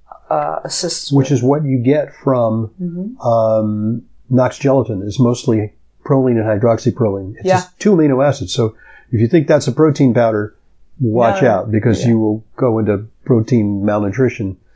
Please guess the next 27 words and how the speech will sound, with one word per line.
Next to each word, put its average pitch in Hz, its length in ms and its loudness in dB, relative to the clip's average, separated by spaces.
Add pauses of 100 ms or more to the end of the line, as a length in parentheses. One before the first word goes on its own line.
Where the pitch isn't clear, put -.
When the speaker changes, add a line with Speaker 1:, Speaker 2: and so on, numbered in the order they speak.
(280)
Speaker 2:
you 120 100 0
know, - 60 2
if 98 60 -2
you 113 80 4
Speaker 1:
Mm-hmm. 98 60 2
Speaker 2:
subsist - 520 0
on 104 180 0
that. 92 220 -2
But 113 140 2
it 120 100 4
is 139 220 4
actually 120 420 2
a 101 80 -2
source 123 380 0
of 104 80 -4
the 104 80 -2
building 131 340 2
blocks 92 280 -4
for 107 100 -4
collagen. 104 480 -2
Just - 240 -4
good 156 120 2
Speaker 1:
Yeah. 151 80 4
Speaker 2:
old-fashioned 135 500 0
Knox 117 240 -2
gelatin, 113 420 -2
purified. 107 520 0